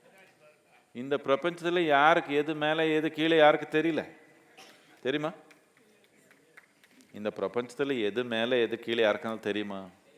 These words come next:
தெரியாது. இது மேலே கிடையாது, இது, இது மேலே கிடையாது.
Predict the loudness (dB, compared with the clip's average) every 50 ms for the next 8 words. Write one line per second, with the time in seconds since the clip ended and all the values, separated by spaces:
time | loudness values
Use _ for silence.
0 | -20 -20 -20 _ _ _ _ _ _ _ -12 -10 -8 -4 -4 -4 -4 -6 -10 -18
1 | -20 -20 _ _ _ _ _ _ _ _ _ _ _ _ _ -12 -12 -10 -6 -2
2 | 0 2 2 2 0 0 2 4 4 4 4 2 -2 -4 -10 -16 -18 -20 -20 -20
3 | _ _ _ _ _ _ _ _ _ _ _ _ _ _ _ _ _ _ _ _
4 | _ _ _ _ _ _ _ _ -12 -12 -6 -4 -4 -4 -2 -2 -2 0 0 -2
5 | -2 -2 -2 -2 0 -2 -2 -4 -8